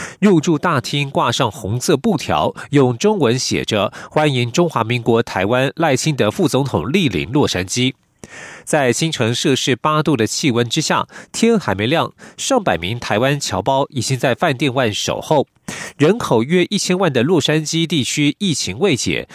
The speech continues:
单日新增确诊两万多人。赖清德在饭店前与侨胞打招呼，谨守防疫规范。赖清德对媒体发表简短谈话，感谢侨胞为台湾付出。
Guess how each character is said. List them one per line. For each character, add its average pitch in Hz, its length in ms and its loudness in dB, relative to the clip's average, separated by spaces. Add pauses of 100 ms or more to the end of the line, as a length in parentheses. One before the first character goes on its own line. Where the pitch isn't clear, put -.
(200)
单 170 200 2
日 151 200 2
新 175 300 -4
增 170 240 0
确 170 260 0
诊 101 220 0
两 85 180 -2
万 98 160 0
多 180 220 2
人。 76 320 -2 (380)
赖 151 160 2
清 147 140 -2
德 117 160 0
在 123 220 0
饭 143 220 0
店 135 160 0
前 113 240 -2
与 110 220 -2
侨 95 260 -4
胞 139 180 0
打 62 220 -2
招 135 240 2
呼， 143 320 2
谨 135 260 -2
守 80 220 0
防 78 260 -2
疫 120 120 2
规 143 240 4
范。 147 200 0 (920)
赖 170 140 4
清 175 160 2
德 147 100 4
对 156 140 2
媒 135 160 0
体 117 180 0
发 139 160 2
表 110 160 2
简 120 220 0
短 107 180 0
谈 90 300 -4
话， 143 260 -2 (220)
感 123 180 2
谢 147 220 0
侨 117 220 -2
胞 143 160 2
为 156 160 2
台 - 220 -2
湾 131 200 0
付 156 220 2
出。 151 340 2